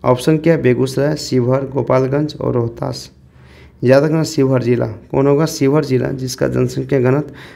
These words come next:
सबसे अधिक है। और याद रखना, दो हज़ार ग्यारह के जनगणना के अनुसार बिहार के शिवहर जिले का जनसंख्या घनत्व अठारह सौ अस्सी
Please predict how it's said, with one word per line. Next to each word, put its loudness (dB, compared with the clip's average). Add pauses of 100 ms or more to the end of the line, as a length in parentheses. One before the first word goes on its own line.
(100)
सबसे -4 (320)
अधिक -2
है। -8 (840)
और 4
याद 4
रखना, -2
दो -2
हज़ार 4
ग्यारह 0
के -4
जनगणना 0
के -6
अनुसार -4
बिहार -2
के -4
शिवहर -2
जिले 0
का -2
जनसंख्या -2
घनत्व -2 (360)
अठारह 2
सौ -4
अस्सी -2